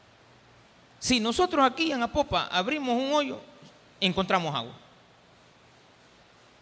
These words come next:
Yo conozco un amigo, el que nos vende esta agua, este, Remberto. Remberto Morales es un hombre súper, sumamente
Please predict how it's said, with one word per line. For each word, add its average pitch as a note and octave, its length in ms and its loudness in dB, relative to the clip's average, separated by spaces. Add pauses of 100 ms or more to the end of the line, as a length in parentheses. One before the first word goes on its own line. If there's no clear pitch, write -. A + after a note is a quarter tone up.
(580)
Yo A#3+ 140 2
conozco B3 360 2
un A3 120 0
amigo, G#3+ 300 -2
el D#3 100 -8
que D#3 100 -6
nos D3+ 160 -10
vende G3+ 280 -4
esta F#3 200 -6
agua, C#3 200 -4 (1120)
este, F3 200 -4 (1120)
Remberto. D#3 460 0 (2000)
Remberto F3+ 380 0
Morales G3+ 440 0
es F3 40 -6
un G3 120 -4
hombre G3+ 340 -6 (200)
súper, - 800 -4 (100)
sumamente - 1400 -4